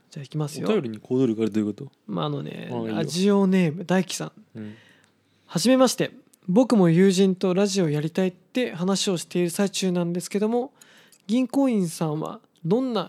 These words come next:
Speaker 1: きっかけ、考えで始めましたか？」っていう感じです。
Speaker 2: ああ、ラジオをやりたい。
Speaker 1: そうだね。
Speaker 2: だけど、なんで始めたんですか？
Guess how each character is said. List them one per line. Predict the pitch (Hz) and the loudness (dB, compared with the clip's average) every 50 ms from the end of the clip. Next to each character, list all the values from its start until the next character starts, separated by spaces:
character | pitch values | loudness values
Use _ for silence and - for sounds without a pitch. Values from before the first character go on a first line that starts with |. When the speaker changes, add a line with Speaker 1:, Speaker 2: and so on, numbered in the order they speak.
| - - | -10 -16
Speaker 1:
き | - - - _ | -16 -16 -14 _
っ | |
か | - 170 160 | -8 -8 -6
け、 | - 175 165 - _ | -4 -6 -6 -8 _
考 | - - 160 156 156 147 151 143 | -10 -6 -6 -6 -4 -4 -6 -6
え | 135 135 | -8 -6
で | - 196 214 - _ - | -8 -8 -8 -10 _ -18
始 | - - 151 - - 147 | -12 -8 -6 -6 -6 -6
め | 139 131 | -6 -8
ま | 135 135 135 | -10 -12 -12
し | - | -14
た | - - 165 | -14 -16 -12
か？」 | - 220 233 | -8 -8 -8
っ | 226 _ _ _ _ _ _ _ _ _ | -8 _ _ _ _ _ _ _ _ _
て | - - | -16 -16
い | - 233 | -16 -16
う | |
感 | - - - - | -18 -20 -20 -18
じ | 139 | -14
で | 127 | -10
す。 | 120 110 | -8 -8
Speaker 2:
あ | 101 | -8
あ、 | 104 | -4
ラ | 110 143 175 185 | -2 0 0 0
ジ | 170 135 117 | 0 0 0
オ | 107 101 | 0 0
を | 95 | -2
や | 95 95 95 107 | -4 -4 -6 -4
り | 120 143 135 | -4 -6 -6
た | - - 165 160 156 | -4 -2 0 0 2
い。 | 135 113 104 113 143 - _ _ _ _ _ - | 0 0 -2 -6 -10 -16 _ _ _ _ _ -12
Speaker 1:
そ | - - 180 147 131 | -8 -6 -6 -6 -6
う | 123 | -8
だ | 127 131 | -16 -18
ね。 | 135 131 143 170 190 202 135 | -16 -12 -10 -8 -8 -4 -4
Speaker 2:
だ | 127 120 | -4 -2
け | 117 127 | -2 -2
ど、 | 127 139 135 | -2 -2 -2
な | 120 113 123 143 160 170 | -2 0 0 0 0 0
ん | 170 175 180 | 0 0 0
で | 190 190 185 | 2 0 0
始 | 175 185 185 170 175 180 | 2 0 0 0 2 2
め | 185 190 | 2 2
た | 185 202 202 196 | 2 0 0 0
ん | 175 147 | 0 -2
で | 127 127 | -4 -6
す | - - - | -10 -10 -8
か？ | - 131 | -8 -8